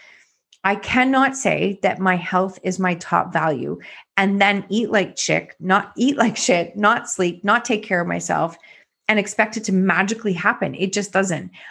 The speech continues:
I'm also gonna take it a step further and say that as I, I am now fifty-one, happy, proud, fifty-one years old, that I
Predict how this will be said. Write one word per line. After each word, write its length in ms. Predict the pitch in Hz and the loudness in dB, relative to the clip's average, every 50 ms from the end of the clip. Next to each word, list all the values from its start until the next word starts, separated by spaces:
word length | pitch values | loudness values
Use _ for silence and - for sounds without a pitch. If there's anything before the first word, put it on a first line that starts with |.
| - - - | -8 -2 0
I'm 180 | 196 196 202 | 2 2 4
also 300 | 208 247 349 339 - 247 | 4 4 2 2 0 0
gonna 160 | 196 180 175 | 0 0 0
take 220 | 170 170 175 160 165 | 0 -2 -2 -2 -2
it 40 | 160 | -4
a 40 | |
step 260 | 165 - - - - - | -4 -2 -4 -4 -4 -2
further 260 | 165 165 170 185 196 | -2 0 0 0 0
and 200 | - - 185 180 | 0 -2 -4 -2
say 160 | 196 185 185 | 0 0 2
that 220 | 185 185 185 - - | 2 0 0 0 2
as 260 | 185 190 208 220 226 | 2 4 4 4 2
I, 140 | 220 - - - | 0 0 0 2
I 120 | 190 202 | 2 2
am 140 | 233 247 226 | 2 4 4
now 160 | 196 175 185 | 4 2 2
fifty-one, 720 | 185 - 175 170 175 - 262 277 185 147 147 196 285 339 330 - - | 0 0 -2 -2 -2 0 0 2 2 2 2 0 -2 -4 -6 -8 -10
happy, 540 | - - - - 156 160 - 220 220 240 262 269 | -6 -2 0 2 0 0 0 0 0 0 0 -2
proud, 460 | - - 147 156 151 175 214 247 277 262 262 - - - _ _ | -2 -2 0 2 4 4 4 2 0 -2 -8 -10 -18 -20 _ _
fifty-one 500 | - - 175 180 - 240 196 185 180 180 | -8 -8 -6 -4 -2 -2 0 0 0 0
years 160 | 180 185 190 | 0 0 0
old, 320 | - 147 151 175 220 233 - _ _ _ _ _ _ _ _ - | 0 0 0 -2 -2 -4 -10 _ _ _ _ _ _ _ _ -10
that 420 | 208 190 208 202 208 202 160 - - _ _ _ _ _ - | -2 2 4 4 4 4 0 -4 -14 _ _ _ _ _ 0
I 520 | 190 202 220 240 262 269 277 254 - - | 2 4 4 4 2 0 -2 -4 -8 -12